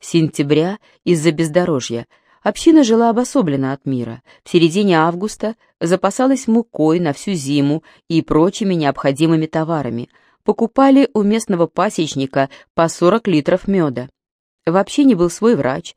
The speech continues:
и медикаменты тоже имелись, хотя их использование сводили к минимуму. Картина идиллическая. А потом случилась трагедия.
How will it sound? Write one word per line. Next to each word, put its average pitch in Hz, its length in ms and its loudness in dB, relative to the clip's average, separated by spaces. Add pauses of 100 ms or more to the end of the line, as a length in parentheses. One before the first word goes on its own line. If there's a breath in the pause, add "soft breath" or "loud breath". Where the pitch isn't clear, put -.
(160)
и 139 100 -2
медикаменты 139 640 -2
тоже 147 360 -4
имелись, 160 420 -6 (220 soft breath)
хотя 202 320 0
их 185 200 0
использование 165 680 -2
сводили 151 480 0
к - 100 -10
минимуму. 135 580 -2 (400)
Картина 156 520 -2
идиллическая. 185 1040 -4 (1300)
А 156 100 0
потом 147 480 -4 (800)
случилась 135 520 -6
трагедия. 170 540 -10